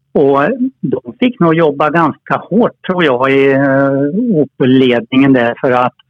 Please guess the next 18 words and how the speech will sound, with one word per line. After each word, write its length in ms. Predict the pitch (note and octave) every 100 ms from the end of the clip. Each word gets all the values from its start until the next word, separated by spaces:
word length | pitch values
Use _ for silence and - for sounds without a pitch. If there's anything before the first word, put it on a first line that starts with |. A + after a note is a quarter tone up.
| -
få 160 | C#3+
Walter 400 | D#3 B2+ A2 -
att 80 | B2
skriva 320 | - B2+ C3
på 260 | - C#3+ G#3
för 100 | F3 -
två 180 | D#3 A#2+
tävlingar 520 | D#3 C3 A2+ A2+ A#2+
till. 240 | - A2+ A2+ _ _ _ _ _ _ _ _ _
Och 80 | C3+
då 100 | B2+
försöker 540 | F3+ E3+ G3 C3+ -
man 180 | D3 D3+
ju 60 | E3
hela 320 | E3+ C#3+ C#3+
tiden 400 | - B2+ B2 C#3
där 260 | C3 A#2+ B2+
att 200 | B2